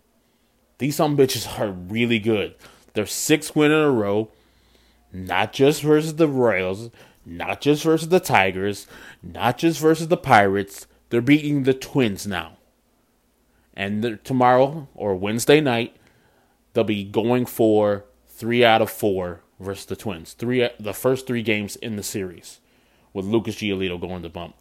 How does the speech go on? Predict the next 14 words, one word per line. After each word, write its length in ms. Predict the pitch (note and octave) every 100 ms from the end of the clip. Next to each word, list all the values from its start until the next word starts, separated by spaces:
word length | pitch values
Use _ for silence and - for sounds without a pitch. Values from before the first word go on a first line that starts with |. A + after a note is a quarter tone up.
| -
I'm, 440 | G#2+ B2 B2+ A2 - _ _ _ _ _ _ _ _ -
I'm 100 | D3+
beside 400 | B2 - F2 A#2+
myself 420 | G2+ - G#2+ G2
for 100 | E2+
how 320 | - G#2+ F#2+
good 240 | - G2+ F#2
this 140 | F#2+
team 200 | - G2
is 140 | F#2 F#2+
right 160 | F2+
now. 240 | F#2 E2 E2 _ _ _
It's 100 | - - _ -
unbelievable. 960 | C3 C#3+ C3 A2+ A#2 G#2 G#2+ G#2+ G#2